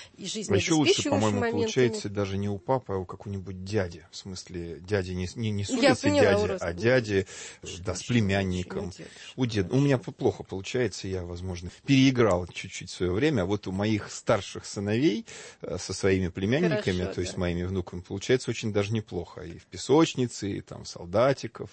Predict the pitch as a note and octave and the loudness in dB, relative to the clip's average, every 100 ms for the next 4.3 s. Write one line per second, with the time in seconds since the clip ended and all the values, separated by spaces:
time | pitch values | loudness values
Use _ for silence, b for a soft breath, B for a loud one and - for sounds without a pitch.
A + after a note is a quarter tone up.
0 | - F2+ - - F#2+ - A#3+ C#4+ D#4+ - | -16 -16 -16 -18 -14 -4 2 6 6 6
1 | F4 D4 - B3+ - A#3 C4 C4+ - G#3 | 6 4 2 0 2 4 6 4 0 -8
2 | - - - - F#2+ F#2 E2 G#2+ D3 C3+ | -8 -14 -16 -14 0 0 2 2 2 2
3 | C#3+ C#3 C3 G#2 A2 A#2 F2+ E2+ E2+ G#2 | 2 2 2 0 4 4 4 -2 -4 -6
4 | F#2+ F3+ F#4+ | -6 -4 -4